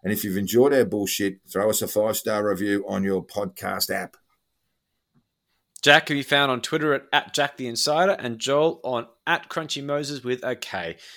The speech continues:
Speaker 2: We've set up a Facebook page you can find pretty easily. Use the search function. Come on, grow up. If you want more on incels, look up Hope, Cope and Rope on Google. You'll find my Medium article. And if you've got a little bit of a pressing for time,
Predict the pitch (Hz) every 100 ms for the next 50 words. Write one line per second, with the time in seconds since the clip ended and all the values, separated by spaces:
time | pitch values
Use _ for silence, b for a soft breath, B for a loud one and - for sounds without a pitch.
0 | B - - 175 151 139 160 165 165 -
1 | 165 180 139 117 110 131 123 110 120 -
2 | 147 139 135 117 104 107 135 131 - 131
3 | 131 135 - 131 113 104 101 95 95 -
4 | B B B _ _ _ _ 131 127 156
5 | 214 196 160 147 165 156 147 - - -
6 | 127 156 190 202 196 151 165 170 156 160
7 | 143 127 123 101 117 110 117 107 95 95
8 | 147 180 165 135 117 110 107 104 104 110
9 | 123 113 117 - 131 135 131 120 - 170
10 | 180 156 160 151 143 131 151 143 131 120
11 | - 156 160